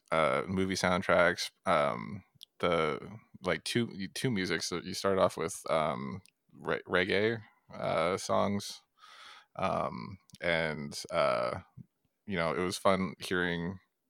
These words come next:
everyone talk about, like, this is, like, the quintessential song that played in my house, and, uh, um, and then, then it moved on to the soundtracks, and it was just like,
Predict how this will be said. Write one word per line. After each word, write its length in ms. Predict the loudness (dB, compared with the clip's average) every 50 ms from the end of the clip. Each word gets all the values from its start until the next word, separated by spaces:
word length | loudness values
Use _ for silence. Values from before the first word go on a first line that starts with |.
| -18 -8 -6
everyone 260 | -6 -4 -4 -4 -4 0
talk 220 | 0 0 0 0
about, 240 | 0 -2 -2 0 0
like, 280 | 0 0 0 -2 -4 _ -20 -20 -18 -18 -18 -20 -20 -20 -20 -20 -20 _ _ _ _ _ _ _ _ _ -16 -6 -2
this 240 | -2 -2 0 0
is, 760 | 0 2 2 2 0 0 -2 -4 -6 -6 -4 -4 -4 -4 -4 -8 -10 -10
like, 280 | -4 -2 0 0 -2 -4 _ _ _ -10 0 2
the 100 | 2 2
quintessential 760 | 2 0 -2 -2 -2 -4 -4 -2 -2 -2 -2 -2 -2 -4 -2
song 480 | -2 -2 -2 0 0 -2 -2 -4 -4 -2 0
that 140 | 0 0 0
played 180 | 0 -2 -2 -2
in 60 | -2
my 120 | -4 -4
house, 360 | -2 -2 -4 -4 -4 -8 -8 -8
and, 180 | -8 -10 -10 -10 -8
uh, 340 | -6 -6 -4 -4 -4 -6 -6 -8 -10 -12 -12 -10 -6
um, 500 | -2 -2 -2 -2 -2 -6 -8 -10 -12 -14 _ _ _ _ _ _ _ _ _ _ _ -20 _ -4
and 220 | 0 0 0 2 2
then, 540 | 2 2 2 2 0 -2 -4 -4 -6 -6 -10 -16 -20 -20 _ -20 -20 -20 -20 _ _ _ _ _ -20 -14 -14 -14 -14 -14 -12 -4
then 160 | -2 0 0
it 60 | 0 -2
moved 180 | -2 -2 0
on 120 | 0 -2 -2
to 80 | -2
the 80 | -6 -4
soundtracks, 500 | -2 0 0 0 2 2 2 2 0 -4
and 80 | -8
it 40 | -6
was 80 | -6 -6
just 120 | -6 -4
like, 260 | -2 -2 -2 -2 -4